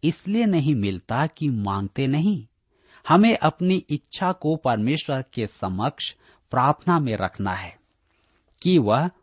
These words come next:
पूरी हो या अस्वीकार हो या अधिक अच्छी हो, हमें परमेश्वर के उत्तर को स्वीकार भी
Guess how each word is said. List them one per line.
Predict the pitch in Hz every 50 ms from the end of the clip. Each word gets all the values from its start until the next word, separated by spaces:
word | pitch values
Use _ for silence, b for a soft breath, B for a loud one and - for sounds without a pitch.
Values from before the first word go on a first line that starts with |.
| _ _ -
पूरी | - 175 185 190 202 165
हो | 110 - 107 107 123 156 165 _ _ - -
या | 110 123 131
अस्वीकार | 123 - - - 120 131 127 - - - 123 117 110 - - 131 123 123 117
हो | 107 - - 101 92 85 85 _ _ _ _ b b b b
या | 123 139 165 170
अधिक | - - - - 147 156 - 180 202 196 - - _ -
अच्छी | 123 - - - - - 127 110
हो, | 101 104 95 85 - _ _ _ _ _ _ _ _ _ _ _ _ _ - -
हमें | 165 185 214 226 220
परमेश्वर | - - 139 131 117 135 165 170 - - 156 147 - -
के | - 147 - _ -
उत्तर | 147 156 _ - - 185 165 139
को | - - - 104 101 113 135 b b b b
स्वीकार | - - - 143 131 - - 135 127 127 117 101
भी | 92 - - 175 143 101 - -